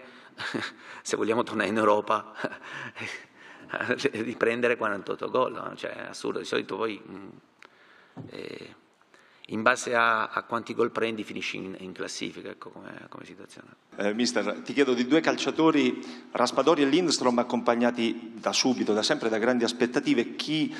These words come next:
Speaker 2: per una ragione, chi per un'altra, eh, hanno fatto tardi e finora non sono riusciti del tutto, eh, ad esplodere e hanno avuto un destino in comune, perché si sono portati dietro l'interrogativo: "Qual è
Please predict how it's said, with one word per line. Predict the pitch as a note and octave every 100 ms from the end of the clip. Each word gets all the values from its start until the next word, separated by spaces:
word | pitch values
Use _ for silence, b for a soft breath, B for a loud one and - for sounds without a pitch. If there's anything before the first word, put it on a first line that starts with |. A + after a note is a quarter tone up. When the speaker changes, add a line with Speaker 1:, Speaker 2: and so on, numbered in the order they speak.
| B
Speaker 2:
per | - A#2
una | A#2+
ragione, | A#2 A#2+ A#2+ C3+ A#2+
chi | - B2
per | - - A#2 A2
un'altra, | A#2 A#2+ A2+ G2+ A2 G#2 - - -
eh, | G#2
hanno | G#2 G2+ - C3 B2 B2
fatto | A#2+ - B2 - A#2+
tardi | C3+ C#3+ C3 G#2+
e |
finora | - C#3 C#3
non | A#2+
sono | B2 C#3+
riusciti | A#2+ A#2 A#2 A#2
del | G#2 G2+
tutto, | A2 G#2 G2+ - B B
eh, | - G2 F#2+ F#2+
ad | A2+ A2
esplodere | A#2 - A#2+ G#2 G2+ G2+
e | - D#3+
hanno | F#3 F#3 E3+
avuto | F3 F#3
un | D#3+
destino | D3 D3+ G3+ E3+
in | D3+
comune, | C3 C#3+ C3 G#2
perché | B2+ B2+
si |
sono | D3+ C#3
portati | B2+ C#3 C#3 D3+
dietro | C#3 C3+ A#2+ B2
l'interrogativo: | B2 B2 B2 B2+ C3 C3+ B2 A2+ A2+ A#2 -
"Qual | G#3 G#3 F3+
è | D3 C#3+